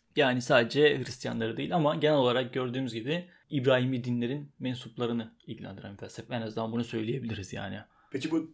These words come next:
Speaker 2: dört felsefe geleneğinin temel paydası, ortak paydası İbrahimi dinler olması mı?
Speaker 1: E, hayır, sadece bunlar değil. Bu gelenekler kendi aralarında önemli farklılıklar barındırırlar. Fakat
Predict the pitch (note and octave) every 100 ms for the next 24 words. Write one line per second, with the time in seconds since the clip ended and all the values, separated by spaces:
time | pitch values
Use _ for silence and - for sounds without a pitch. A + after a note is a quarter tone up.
0 | - B2 C#3+ - C#3+ C3 D3 D3+ C#3+ C#3
1 | C3+ C#3 C3+ C3+ - C3+ C3 - _ -
2 | C#3+ B2+ B2 B2 C3+ A#2+ A2 C#3+ - A#2+
3 | A#2 - C#3+ A2 B2 C3+ D3 C#3+ G#2+ G#2
4 | G#2 G#2+ - A2+ - _ _ - - -
5 | E3+ G3+ F#3 - F#3 F3+ F3 F3 E3+ E3
6 | C3 E3 A3 - - D#3 F3 E3+ D#3+ E3+
7 | D#3 D#3 D#3 D#3+ D#3 D3+ D3+ D3+ D#3 -
8 | C#3+ D3+ C#3+ D3+ B2+ C#3+ D#3+ D#3+ D#3+ A#2
9 | C3+ - _ _ G3 D#3+ F3